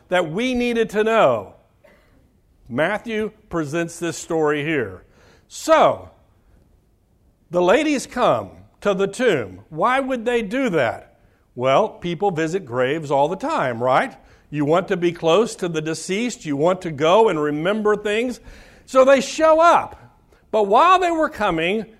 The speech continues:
the earth shook, and they get there, and the stone is out of the way.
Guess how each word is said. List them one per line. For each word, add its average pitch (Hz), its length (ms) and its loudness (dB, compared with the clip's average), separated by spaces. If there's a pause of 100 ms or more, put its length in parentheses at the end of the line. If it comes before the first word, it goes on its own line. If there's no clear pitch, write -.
the 196 140 0
earth 277 360 0
shook, 202 440 0
and 208 180 -4
they 208 160 0
get 339 340 -6
there, 185 200 2
and 202 200 -2
the 202 260 0
stone 302 500 0
is 196 140 0
out 208 200 2
of 226 80 0
the 254 100 4
way. 254 460 4